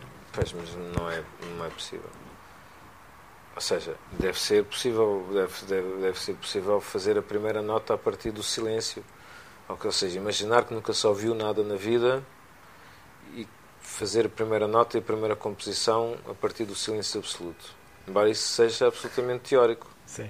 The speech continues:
Speaker 1: É teórico, não, não é como a primeira pincelada em cima da tela em branco.
Speaker 2: Tá
Speaker 1: Ou
Speaker 2: bem, mas se passares uma semana inteira a ver arquitetos japoneses, a probabilidade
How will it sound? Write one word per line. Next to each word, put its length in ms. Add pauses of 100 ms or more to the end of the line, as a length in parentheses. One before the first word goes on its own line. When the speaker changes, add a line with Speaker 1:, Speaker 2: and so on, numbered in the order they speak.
(140)
Speaker 1:
É 140
teórico, 500
não, 320
não 320
é 80
como 320
a 40
primeira 440
pincelada 640
em 80
cima 300
da 120
tela 240
em 60
branco. 300
Speaker 2:
Tá 100
Speaker 1:
Ou 60
Speaker 2:
bem, 80
mas 140
se 60
passares 380
uma 120
semana 280
inteira 340
a 40
ver 220
arquitetos 520
japoneses, 600
a 80
probabilidade 720